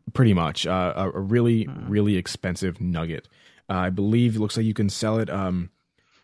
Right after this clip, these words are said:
Speaker 1: uh, at least in, uh, black and white, uh, it can be sold for sixty thousand Poké Dollars. Black two and white two as well.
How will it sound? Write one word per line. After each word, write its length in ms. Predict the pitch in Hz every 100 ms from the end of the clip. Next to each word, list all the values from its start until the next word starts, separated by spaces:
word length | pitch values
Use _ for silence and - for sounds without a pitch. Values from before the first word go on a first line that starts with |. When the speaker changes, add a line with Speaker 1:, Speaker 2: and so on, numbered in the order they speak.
| _ _
Speaker 1:
uh, 100 | 101
at 120 | 98
least 240 | 127 123 -
in, 380 | 127 123 120
uh, 360 | 107 107 104 98
black 640 | 98 120 110 113 117 - -
and 300 | 113 98 95
white, 500 | 107 131 151 - - - -
uh, 140 | 104
it 60 | 107
can 160 | 110
be 120 | 101 104
sold 460 | - 120 110 117
for 200 | 110 92
sixty 420 | 85 - 123 -
thousand 520 | 120 107 110 113 117 113
Poké 240 | 110 117
Dollars. 560 | 110 113 135 139 - - _ _ _ _ _ -
Black 180 | 113
two 240 | - 117 110
and 160 | 107 101
white 200 | 101 101
two 140 | 110
as 100 | 98
well. 300 | 104 104 131